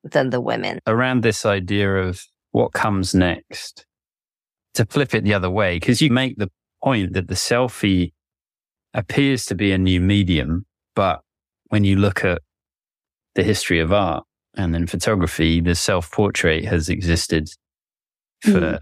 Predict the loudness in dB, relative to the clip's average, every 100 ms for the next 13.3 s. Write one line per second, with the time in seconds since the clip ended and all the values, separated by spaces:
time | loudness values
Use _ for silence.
0 | -2 0 2 2 2 2 0 0 0 0
1 | 0 0 -2 -4 _ _ -2 2 2 -2
2 | -8 -12 -4 -2 0 0 0 0 2 0
3 | 0 0 0 0 0 -4 -10 -14 _ _
4 | _ -2 -2 -4 _ _ _ -4 -2 0
5 | 0 0 0 2 2 2 0 -4 -8 -10
6 | _ _ _ _ _ _ _ -2 -2 0
7 | -2 -2 -2 -2 -2 0 -2 0 -2 0
8 | -2 -2 -2 -4 -2 0 2 2 0 0
9 | -2 0 -2 -2 _ _ _ _ _ _
10 | _ 0 2 2 0 2 0 0 -2 -4
11 | -4 -6 -2 0 -2 -4 -14 -20 _ 0
12 | 0 0 -2 -4 -4 -2 0 0 -2 -4
13 | -4 -8 -16